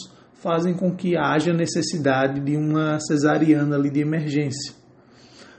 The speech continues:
Só que mulheres com alto índice de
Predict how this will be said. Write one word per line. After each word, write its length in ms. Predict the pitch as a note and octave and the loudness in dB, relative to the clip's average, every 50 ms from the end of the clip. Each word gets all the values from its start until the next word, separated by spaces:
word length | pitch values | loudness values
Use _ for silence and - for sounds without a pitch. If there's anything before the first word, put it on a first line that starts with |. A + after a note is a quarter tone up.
| - - | -20 -12
Só 240 | - - G3 G3 G3 | -2 2 4 4 4
que 100 | - G#3+ | 4 4
mulheres 720 | G#3 G#3+ G#3 F#3+ E3+ E3 F3 G3 A3+ C4+ C#4+ - - - | 4 4 4 4 4 4 4 4 4 2 -2 -4 -4 -6
com 260 | - G3 F3 D#3+ D#3 | -6 -4 -4 -2 -2
alto 480 | D#3 E3 F#3 G#3+ B3 - - - F#3 E3+ | 0 2 2 2 2 0 -2 -2 -2 0
índice 460 | E3 E3+ F3+ F3 F3+ - - E3 C#3 | 0 0 0 -2 -2 -4 -4 -2 0
de 420 | C#3+ D3+ D3 C#3+ C#3+ C3+ C#3 - | 2 2 2 2 2 0 -2 -6